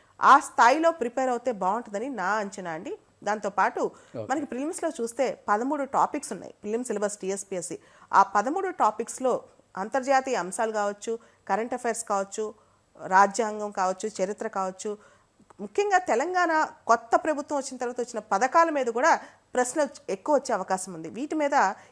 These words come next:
Speaker 1: ఏదైతే మార్పులు
Speaker 2: మ్మ్,
Speaker 1: వచ్చాయో
Speaker 2: మ్మ్.
Speaker 1: కొత్త ప్రభుత్వం వచ్చాక, వాటి మీద ఎక్కువ దృష్టి పెట్టాల్సిన అవసరం కూడా కనిపిస్తోందండి అభ్యర్థులు. ఎందుకంటే, పాత సిలబస్, స్టాటిక్
Speaker 2: మ్మ్.
Speaker 1: సిలబస్ అందరూ చదివేస్తారు.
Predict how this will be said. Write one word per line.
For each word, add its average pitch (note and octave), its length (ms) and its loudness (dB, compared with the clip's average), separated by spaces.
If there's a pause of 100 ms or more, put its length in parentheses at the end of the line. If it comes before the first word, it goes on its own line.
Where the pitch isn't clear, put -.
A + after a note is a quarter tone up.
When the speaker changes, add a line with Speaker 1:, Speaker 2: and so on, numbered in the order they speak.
Speaker 1:
ఏదైతే D4+ 300 2
మార్పులు B3+ 460 4
Speaker 2:
మ్మ్, C3+ 100 -2
Speaker 1:
వచ్చాయో G#3+ 200 -4
Speaker 2:
మ్మ్. - 80 -10
Speaker 1:
కొత్త A3 240 -6
ప్రభుత్వం G#3 320 -8
వచ్చాక, F#3 420 -4 (360)
వాటి B3+ 240 8
మీద E4 180 0
ఎక్కువ C4 240 0
దృష్టి G#3 320 -6
పెట్టాల్సిన A#3 540 -2
అవసరం G3+ 420 -4
కూడా A3 140 -4
కనిపిస్తోందండి G3 760 -6
అభ్యర్థులు. F#3 500 0 (240)
ఎందుకంటే, C#4+ 340 -6
పాత G#3+ 320 0
సిలబస్, A3 300 -6
స్టాటిక్ G3+ 320 -6
Speaker 2:
మ్మ్. - 40 -10
Speaker 1:
సిలబస్ A3+ 240 -8
అందరూ G3+ 200 -8
చదివేస్తారు. G3 600 -6